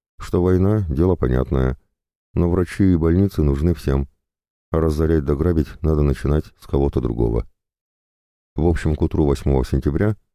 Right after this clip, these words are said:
картина складывалась следующая. В ночь накануне шестого группой не меньше, чем из троих неизвестных, угнан санитарный грузовик, который простоял до полудня во дворах рядом с банком. Утром банк отработал в обычном режиме,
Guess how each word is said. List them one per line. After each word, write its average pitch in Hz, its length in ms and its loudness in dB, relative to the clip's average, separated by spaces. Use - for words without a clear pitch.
картина 143 440 0
складывалась 92 600 0
следующая. 58 720 -2
В 67 180 0
ночь 76 240 0
накануне 69 440 2
шестого 71 600 -2
группой 76 400 0
не 67 120 4
меньше, 82 300 2
чем 67 240 0
из 65 100 -4
троих 67 360 0
неизвестных, 65 680 0
угнан 117 420 2
санитарный 87 560 2
грузовик, 87 560 0
который 139 340 2
простоял 107 460 0
до 85 100 0
полудня 92 440 2
во 78 120 2
дворах 85 460 0
рядом 71 400 2
с 65 40 -6
банком. 60 440 -2
Утром 131 380 2
банк 92 260 0
отработал 76 500 2
в 71 60 2
обычном 65 420 0
режиме, 76 440 2